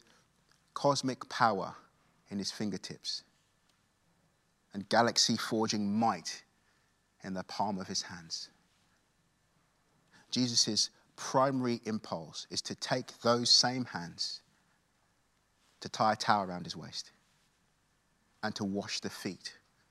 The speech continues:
of sinful men. We see Jesus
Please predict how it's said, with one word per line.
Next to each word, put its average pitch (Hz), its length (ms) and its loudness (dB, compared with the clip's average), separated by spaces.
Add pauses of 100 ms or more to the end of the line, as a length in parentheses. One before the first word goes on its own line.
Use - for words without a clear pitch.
(240)
of 92 260 -6 (640)
sinful - 580 2 (480)
men. 87 220 -6 (3000)
We 117 80 0
see 131 240 6
Jesus 123 680 2